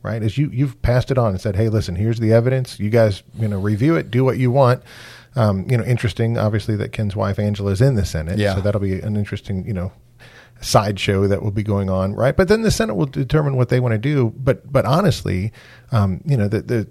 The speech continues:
Speaker 1: the voters in the state of Texas have an opportunity to put people into office that we feel like are gonna do the best job.
Speaker 2: Mm-hmm.
Speaker 1: Um, but the reality is, is, right, you guys have to make sure that the integrity of that office is kept, and that's why the impeachment
Speaker 2: And that's
Speaker 1: process
Speaker 2: right. And
Speaker 1: is
Speaker 2: look,
Speaker 1: there.
Speaker 2: Ken Paxton has been, w-,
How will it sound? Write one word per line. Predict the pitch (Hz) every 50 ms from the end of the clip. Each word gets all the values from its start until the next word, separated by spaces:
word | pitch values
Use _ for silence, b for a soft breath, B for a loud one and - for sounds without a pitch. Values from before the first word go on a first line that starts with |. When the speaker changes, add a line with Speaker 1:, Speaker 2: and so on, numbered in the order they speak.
| -
Speaker 1:
the | - 113 113
voters | 98 98 127 143 151 151 131 107
in | 127
the | 123 117
state | - 131 123 117
of | 107
Texas | - 113 113 - - - 117 -
have | - 110 104
an | 110 107
opportunity | 104 101 - - - - 110 104 104 104 113 107 104
to | - -
put | - - 123 -
people | - - 104 - 110
into | 107 101 104
office | - 98 101 101 - 110 98 - -
that | - 104 - -
we | 110 104
feel | - - 117 107
like | 104 98 98 -
are | 101
gonna | 95 101 98
do | 95 98 101
the | 98 95
best | 90 101 98 87 -
job. | - - 123 123 101 85 85 85 101 107 B B B
Speaker 2:
Mm-hmm. | 104 92 80 90 98 98
Speaker 1:
Um, | 107 101 95 90 - -
but | 165 135 113 120 151 147 143 -
the | - 117
reality | 110 113 127 151 196 208 165 110 101
is, | 98 98 -
is, | 117 98 87 87 - -
right, | - 107 107 120 -
you | 92 104 131 180
guys | 196 147 104 92 92 95 101 110 110 -
have | - 110 -
to | - 98
make | 98 95 -
sure | - - - 98 95
that | 95 104 98 -
the | - 95
integrity | 92 95 - - 117 110 117 104 104
of | 98 90
that | 90 92 90
office | 90 107 131 135 - - 90 - -
is | 85 -
kept, | - - 165 170 - - 107
and | 101
that's | 104 - - -
why | 101 107
the | 113 117
impeachment | 107 95 - 95 - 120 120
Speaker 2:
And | 123
that's | 127 131 135 110 -
Speaker 1:
process | 127 123 -
Speaker 2:
right. | 123 117
And |
Speaker 1:
is | 120 131
Speaker 2:
look, | 139 139 -
Speaker 1:
there. | -
Speaker 2:
Ken | - - 131 135 127
Paxton | - - 120 123 120 - - - 131 120
has | 107 110 104 95 -
been, | - 110 104 101 101 98 95 92 98
w-, | - 110 104